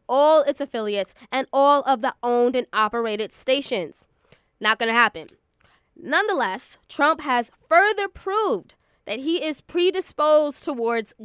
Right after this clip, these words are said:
gutting the First Amendment and he has little to no understanding of how it actually works.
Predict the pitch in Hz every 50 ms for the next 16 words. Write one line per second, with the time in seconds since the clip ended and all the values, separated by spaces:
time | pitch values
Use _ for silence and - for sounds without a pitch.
0 | 196 - _ - 262 311 349 359 370 370 381 381 - - 277 330 320 _ - 262
1 | 269 294 - - - - 240 240 247 277 311 320 349 381 427 508 - - - -
2 | _ _ _ _ _ _ _ _ - 480 427 403 381 370 381 359 349 392 392 403
3 | 330 254 233 240 240 247 - _ - 233 240 262 302 339 302 277 269 269 294 -
4 | - - 339 311 285 285 269 269 247 247 262 262 - 262 262 254 269 285 - -
5 | 208 196 190 190 190 202 208 - _ _ _ _ - - 277 - 254 170 202 233
6 | 240 - 175 190 196 - - 247 240 247 233 262 254 214 139 - - - -